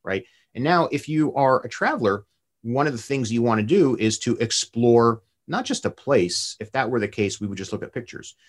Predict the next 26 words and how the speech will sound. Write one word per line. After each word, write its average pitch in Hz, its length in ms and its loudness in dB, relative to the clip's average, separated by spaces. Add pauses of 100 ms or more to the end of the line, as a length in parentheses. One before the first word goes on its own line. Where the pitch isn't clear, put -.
(140)
You 120 160 0
want 123 220 2
to 117 100 2
explore 113 400 2
the 87 100 -4
people, 80 680 -8
the 85 140 -10
culture. 120 720 -4
You 92 160 -2
want 104 220 4
to, 90 240 0 (440)
you 117 140 -2
wanna, 107 280 2 (140)
uh, 80 180 -10 (320)
breathe 127 580 4
everything 113 540 2
in, 85 380 -4 (120)
right? 98 280 2 (440)
Um, 110 400 4
and 123 160 2
that 151 160 0
becomes 147 340 -2
remarkably 117 640 4
difficult 104 580 -2
when 104 320 0
there's 101 400 0